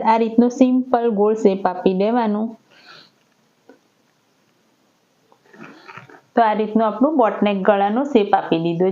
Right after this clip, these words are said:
છે. હવે આટલું કર્યા બાદ આપણે આ બ્લાઉઝ પ્રિન્સેસ કટ કરવાનું છે. તો પ્રિન્સેસ કટ માટે અહીંથી આર્મ હોલ સાઈડથી સામાન્ય સિલાઈ માર્જિન જેટલું અડધો ઇંચ વધારે લઈ લેવાનું અને નીચેથી આપણે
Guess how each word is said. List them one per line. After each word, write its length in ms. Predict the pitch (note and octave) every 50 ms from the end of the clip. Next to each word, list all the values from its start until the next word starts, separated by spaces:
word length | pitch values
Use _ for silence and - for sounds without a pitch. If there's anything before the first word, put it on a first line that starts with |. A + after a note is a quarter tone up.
| F#3+ -
છે. 120 | - E4 F#4+ - - _ _ _ _ - - - - - - - - - - -
હવે 160 | - A#3+ C#4 - C#4 B3+
આટલું 300 | A#3+ A#3 A#3+ C#4 E4 E4+ E4+
કર્યા 280 | D#4 C#4 C4 C4 B3+ A#3+ B3
બાદ 140 | B3 B3 B3 A#3
આપણે 300 | A3+ A3+ - A3+ A#3+ A#3+ A#3
આ 40 | A3+ A3
બ્લાઉઝ 280 | A3+ A3+ A3+ A#3+ B3 B3 B3
પ્રિન્સેસ 440 | C4 B3+ A#3 A3+ G#3+ G#3+ C4 C4 C4 B3+
કટ 180 | - A3+ A3 - -
કરવાનું 440 | G3 F#3 F#3 F3+ F3+ F#3 F#3 F#3 F#3+
છે. 100 | - G3 F#3+ G#3
તો 60 | A3 A3
પ્રિન્સેસ 400 | A3+ A3+ A3 G#3 G#3 B3+ B3+ B3 - -
કટ 240 | C4+ B3 B3 B3 A#3+ A#3+
માટે 240 | B3 A#3+ A3+ A#3 B3 A#3+ A#3
અહીંથી 320 | A3 G#3+ G#3 G#3+ B3 B3 A#3+ A3+ G#3+
આર્મ 200 | G#3 G3+ G#3+ A3 A3+ B3
હોલ 180 | A#3+ A#3 A#3 A3+ -
સાઈડથી 500 | A#3 G#3+ A3 A3 G#3 G#3 - - A#3+ B3 B3 B3 - _ _ _ _ _ _ _ _ _ _ - -
સામાન્ય 500 | C4 A#3 A#3 A3+ A3+ A#3 A3+ A3+ A#3 A#3 A3+ A#3+
સિલાઈ 260 | A#3 A3+ A#3 A#3 A3+ A3+
માર્જિન 340 | G#3+ G#3+ G3+ G#3+ A3+ A3 G#3+ A3+
જેટલું 300 | A3 A3+ A3+ A3+ A3+ G#3+
અડધો 200 | G3 F#3 F3 A3 A3 A3 A3
ઇંચ 200 | A3 A3 A3 - G#3+
વધારે 380 | G#3 F#3+ F3 F#3+ F#3+ G3 F#3+ F#3+ F#3 F#3+
લઈ 160 | F#3+ G#3 A3+ B3+
લેવાનું 420 | B3+ B3 B3 B3 B3+ C#4 F4+ G#4 G4+ - - - - - - - - - _ _ - - - _ _ _ _ _ _ _ - -
અને 220 | - A#3 A#3+ C4 B3 A#3+
નીચેથી 560 | A#3 A3 G#3+ - - C4+ C4 C4+ C4+ C#4 C4+ B3+
આપણે 240 | B3 - C4 D4